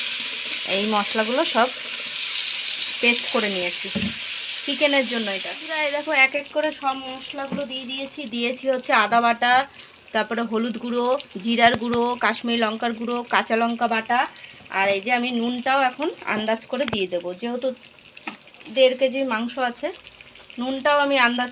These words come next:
করে দিয়ে দিলাম, তাহলে আর ঝামেলা থাকবে না। হয়ে গেছে, এবার কষিয়ে নেবো ভালো করে।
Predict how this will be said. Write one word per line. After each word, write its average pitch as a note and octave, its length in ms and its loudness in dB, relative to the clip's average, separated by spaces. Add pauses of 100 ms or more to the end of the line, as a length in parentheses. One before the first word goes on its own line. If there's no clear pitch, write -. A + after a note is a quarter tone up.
করে C4 220 2
দিয়ে A#3+ 180 0
দিলাম, B3 220 0 (600)
তাহলে A3 260 0
আর A3 140 2
ঝামেলা A3+ 360 0 (100)
থাকবে G#3 360 -6
না। B3+ 60 -6 (2750)
হয়ে G3+ 220 -8
গেছে, - 200 -14 (340)
এবার A#3 240 -4
কষিয়ে A#3+ 380 -2
নেবো G3+ 140 0 (140)
ভালো G3 200 -2
করে। F#3 140 -6